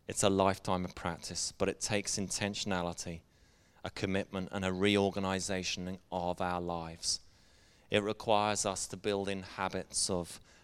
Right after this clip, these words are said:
prayer, of reading the scriptures,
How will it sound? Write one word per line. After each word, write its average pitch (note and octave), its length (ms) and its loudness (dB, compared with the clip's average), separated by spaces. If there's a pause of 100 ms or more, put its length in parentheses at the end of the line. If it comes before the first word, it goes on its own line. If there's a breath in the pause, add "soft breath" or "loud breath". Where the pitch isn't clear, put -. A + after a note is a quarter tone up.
(140 soft breath)
prayer, F#2+ 500 2 (560 soft breath)
of F#2+ 180 -8
reading G2+ 320 0
the G2 80 -2
scriptures, - 800 -4